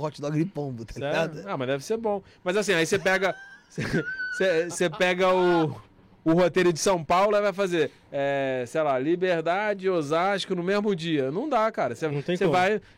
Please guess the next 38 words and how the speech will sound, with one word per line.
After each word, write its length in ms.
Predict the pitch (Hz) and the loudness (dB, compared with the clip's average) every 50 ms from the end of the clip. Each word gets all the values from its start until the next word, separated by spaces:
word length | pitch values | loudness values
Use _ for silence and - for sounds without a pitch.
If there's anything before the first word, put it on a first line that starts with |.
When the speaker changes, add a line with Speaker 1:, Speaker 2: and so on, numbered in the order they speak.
| _ | _
Speaker 2:
aí 160 | - 170 185 | 0 0 2
a 40 | 220 202 | 2 2
pessoa 260 | 240 220 - 226 214 | 0 0 2 0 0
faz 280 | - 226 226 196 170 165 | 2 2 0 0 0 -2
Speaker 3:
Tem 80 | 208 - | -2 -2
Speaker 2:
isso, 80 | 165 | -2
Speaker 3:
logística 340 | 160 139 147 151 - - 185 | -2 -2 -4 -6 -4 -2 0
Speaker 2:
aí 60 | 196 | 2
no 60 | 202 226 | 2 2
outro 140 | 240 247 247 | 2 0 -2
Speaker 3:
perdida. 100 | 226 196 | -2 0
Speaker 2:
dia 80 | 226 | 0
ela 100 | 226 226 | 2 2
tá 120 | 214 220 208 | 2 0 -2
cansada. 520 | - 226 226 190 - - 202 190 165 160 | -2 -2 -4 -2 0 0 2 2 2 2
E 120 | 156 175 202 | 2 4 4
a 40 | |
Europa 540 | 196 180 160 165 185 226 214 170 - 151 131 - _ - - - _ - | 4 4 4 4 4 4 2 0 -2 -4 -4 -4 _ -20 -20 -16 _ -6
e 60 | 143 | -6
Estados 340 | 139 - 170 160 160 147 147 | -2 0 0 0 0 -2 -4
Unidos, 240 | 139 147 170 175 | -4 -4 -4 -4
quando 160 | - 190 190 180 | -2 -4 -2 0
você 80 | 190 | 0
vai 160 | 190 190 185 | 0 0 0
viajar, 380 | 180 185 170 147 135 151 180 190 | 0 0 0 0 0 -2 -2 -4
você 100 | 170 175 | -4 -6
tem 100 | 185 185 | -8 -8
que 60 | 180 | -6
acordar 380 | 185 185 196 175 165 170 190 202 | -6 -4 -4 -2 -2 -2 -2 -4
cedo. 340 | - - - 170 175 165 139 | -4 -4 -4 -4 -2 -4 -4
Por 140 | 131 151 156 | -4 -2 -2
exemplo, 220 | 147 151 139 131 | 0 0 -2 -2
eu 40 | 127 | -4
fui 120 | - 160 | -6 -4
pra 100 | 147 160 | -4 -2
Du-, 260 | 151 147 151 151 147 160 156 | -2 -2 -4 -6 -8 -10 -6
Dubrovnik, 720 | 147 151 160 151 156 165 165 160 175 170 156 139 123 - 131 | -2 -2 -2 0 0 -2 -2 -2 -2 -4 -2 -4 -4 -4 -2
lá 160 | 131 127 | -2 -2